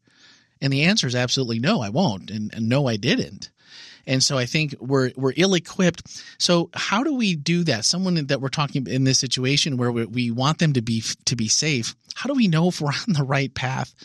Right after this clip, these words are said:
Not only just for ourselves and as a staff and as a, a group of leaders,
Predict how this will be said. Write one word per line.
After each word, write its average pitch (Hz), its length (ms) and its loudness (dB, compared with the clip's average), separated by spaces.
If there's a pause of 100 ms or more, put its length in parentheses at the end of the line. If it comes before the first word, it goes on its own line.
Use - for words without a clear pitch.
(640)
Not 311 200 0
only 320 140 0
just 147 180 0
for 170 120 -2
ourselves 143 600 0
and 117 260 -4
as 120 160 0
a 113 80 0
staff 151 580 0
and 131 140 -2
as 120 220 -2
a, 110 200 -2 (600)
a 120 80 2
group 147 380 2
of 117 100 -6
leaders, 117 640 -4